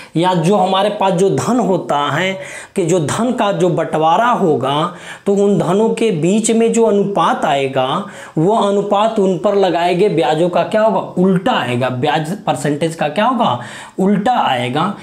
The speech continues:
तो ब्याज percentage में देखिए, दस परसेंट पाँच का कितना होगा? पचास हो जाएगा। क्लियर है ना? दस पचास, पचास, नौ परसेंट छः का कितना होगा? छत्तीस हो जाएगा, अथवा नौ छः चौवन हो जाएगा।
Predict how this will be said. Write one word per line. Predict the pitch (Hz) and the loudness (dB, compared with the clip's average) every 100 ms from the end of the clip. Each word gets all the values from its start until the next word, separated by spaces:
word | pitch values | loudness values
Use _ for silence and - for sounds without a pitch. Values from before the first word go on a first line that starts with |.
| - - | -10 -2
तो | |
ब्याज | 165 180 208 - | 0 2 0 -2
percentage | 220 202 202 220 | -2 -2 0 4
में | 214 | 4
देखिए, | 202 208 220 | 4 2 0
दस | 180 131 190 196 - | 0 0 -2 -2 -2
परसेंट | 185 - 220 247 - - - - _ - | -2 0 0 0 -4 -10 -16 -20 _ -2
पाँच | 156 165 - | 0 0 -2
का | 147 | -4
कितना | - - 196 | -4 -2 -2
होगा? | 135 104 | 0 -2
पचास | 110 131 - 165 175 | -2 -4 -4 -2 0
हो | 170 | 0
जाएगा। | 175 170 185 170 - - - _ _ _ _ _ - | 0 0 -4 -8 -12 -20 -20 _ _ _ _ _ -4
क्लियर | 175 220 | 0 2
है | 254 | 2
ना? | 302 - - - | 0 -4 -8 -6
दस | 131 | -2
पचास, | 175 202 | 0 0
पचास, | 226 175 131 151 - - - - | 0 0 -4 -6 -12 -20 -20 -4
नौ | 135 160 214 | 0 0 0
परसेंट | 220 226 220 254 254 - - - _ | 0 0 0 0 -2 -8 -16 -20 _
छः | - - 175 | -8 -4 -2
का | 170 | -2
कितना | 156 147 156 135 | -2 -2 0 0
होगा? | 127 113 110 | 0 0 -2
छत्तीस | 110 - - 170 170 | -4 -6 -4 -4 -2
हो | |
जाएगा, | 160 160 - | -2 -2 -4
अथवा | 143 127 | -6 -2
नौ | 135 156 | -2 -2
छः | 160 | -2
चौवन | 147 120 135 160 | -2 -2 -2 -2
हो | |
जाएगा। | 151 151 147 139 | -2 -4 -4 -10